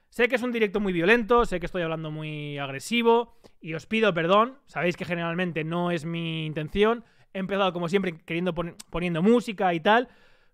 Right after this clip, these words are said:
porque, em, porque me molesta mucho ver lo que veo. Me molesta mucho ver lo que veo y de repente el mundo en tromba. ¡Bum! ¡Ah, sí! Ven, po-, los de Vox, comunismo, tal, los de fascista, tal, no sé cuántos.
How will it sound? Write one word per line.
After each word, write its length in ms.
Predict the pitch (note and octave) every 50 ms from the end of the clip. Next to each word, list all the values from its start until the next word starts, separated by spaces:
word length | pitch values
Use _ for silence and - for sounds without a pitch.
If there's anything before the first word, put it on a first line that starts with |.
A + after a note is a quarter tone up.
| _ _
porque, 600 | - G#3+ A#3+ C4 B3+ G#3+ F#3 G3+ G#3 A#3 C4+ - _ _ _ _ _ _ -
em, 840 | A3+ G3 F#3+ F#3 F#3 F3+ E3+ E3+ E3 D#3 D3+ D3+ D3 C#3+ C#3 C3+ B2 _ _ _ _ _ _ _ _ _ _ _ _ _ _ _
porque 240 | - - E3+ - E3
me 80 | D#3 D#3+
molesta 340 | E3+ F3+ A3 A3+ - -
mucho 280 | E3+ F3 E3+ - - C#3+
ver 140 | D3 D3 C#3
lo 100 | C#3+ C#3
que 80 | C3+
veo. 240 | C3+ C#3+ C#3 B2 - - -
Me 100 | - D#3+ D#3
molesta 260 | D#3+ F3+ G3 - G3+
mucho 180 | G3 F#3+ F#3+
ver 80 | F#3+ F#3+
lo 80 | F#3 E3+
que 80 | F3+
veo 120 | F3+ F#3+ F#3
y 40 |
de 100 | F3+ D#3+
repente 240 | E3 E3+ F3 G3+ G3+
el 80 | G3+ G3
mundo 200 | F#3+ G3 G3+ G#3+
en 80 | G3
tromba. 260 | F3+ G3 G3 F3+ D3 - _ _ _ _
¡Bum! 720 | - E3 F3+ F3+ - - G3+ G#3+ G#3 G#3 G#3+ G3+ E3+ C#3+ B2 _ _ _ _ _ _ _ _
¡Ah, 260 | - E3+ G3+ F#3+ G#3
sí! 360 | G3 - G#3+ G#3+ A3+ A3+ A3 G#3+
Ven, 240 | G#3+ A#3 A#3 A#3 A#3 A#3+ - - _ _
po-, 240 | - G#3 G3+ G3+ G3
los 160 | F#3+ F#3+ G3
de 140 | G3 G3 F#3+
Vox, 420 | F#3 G#3 A3+ B3 B3 B3 A3+ G3+ -
comunismo, 680 | A3 G#3+ G#3 G#3 G3+ G#3 A#3 C4 B3+ A#3 A#3 G#3+ G3
tal, 140 | G#3+ A#3 A3+
los 100 | G#3+ G3+
de 160 | G3+ A3 A#3
fascista, 560 | - A3 G#3 F#3 - C4+ C#4 A3+ - A3+ G3
tal, 220 | F#3+ A#3+ B3+ B3
no 60 | A3+ G3
sé 120 | F3 F#3
cuántos. 560 | F3+ A#3 B3 A#3+ A#3 D#3+ D3+ B2+ - - _